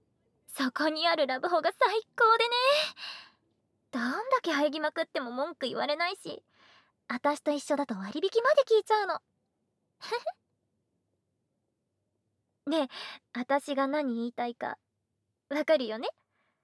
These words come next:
それとも、ストレートに伝えた方がお兄さんの好みかな？<laughs> 要する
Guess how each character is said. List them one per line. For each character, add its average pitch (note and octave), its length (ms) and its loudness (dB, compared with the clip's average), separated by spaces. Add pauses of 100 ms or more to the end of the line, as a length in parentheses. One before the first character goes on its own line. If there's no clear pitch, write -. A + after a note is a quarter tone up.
(960)
そ - 60 -8
れ G#3+ 300 -4
と C5+ 100 -2 (140)
も、 E4+ 260 -6 (540)
ス - 100 -20
ト C#4+ 140 2
レ D4+ 100 4
ー - 60 -2
ト C4 80 0
に F#3+ 160 -6 (120)
伝 C#4 180 -2
え - 40 -6
た D#4+ 100 0
方 D4+ 200 2
が A3+ 160 0
お A#3 60 -2
兄 D#4 200 -6
さ C#4+ 140 0
ん A#3+ 40 -4
の B3+ 80 -4
好 D#4+ 220 2
み C4 140 -4
か A3+ 120 -2
な？ A3+ 300 -6 (1400)
<laughs> - 100 -18
要 D4 60 -10 (2500)
す - 120 -12
る D4 80 -4